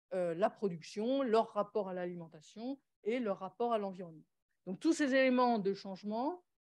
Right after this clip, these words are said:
que ça concerne le travail ou, euh, la transition agroécologique, on va essayer de les lier ici,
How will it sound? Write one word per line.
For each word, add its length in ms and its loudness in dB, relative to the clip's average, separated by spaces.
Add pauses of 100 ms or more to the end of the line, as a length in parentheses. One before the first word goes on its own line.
(800)
que 80 -2
ça 160 2
concerne 380 -2
le 100 2
travail 640 2 (100)
ou, 420 -2
euh, 500 -4
la 100 -4
transition 460 -6
agroécologique, 800 -4 (280)
on 100 4
va 180 8
essayer 320 0
de 80 -2
les 140 2
lier 440 2 (380)
ici, 480 -4